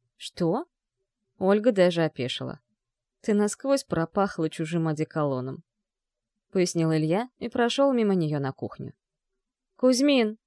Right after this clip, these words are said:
ты головой стукнулся, пока в машине около бара сидел и меня караулил?" Прошла Ольга за мужем на кухню.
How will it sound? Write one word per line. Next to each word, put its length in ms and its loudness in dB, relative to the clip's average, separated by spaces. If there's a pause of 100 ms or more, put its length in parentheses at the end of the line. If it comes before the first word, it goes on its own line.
(140)
ты 100 -2
головой 420 6
стукнулся, 480 2
пока 300 4
в 20 4
машине 460 4
около 240 0
бара 240 6
сидел 340 2
и 40 4
меня 220 4
караулил?" 580 0 (840)
Прошла 440 2
Ольга 340 2
за 180 0
мужем 320 -2
на 100 -4
кухню. 400 -12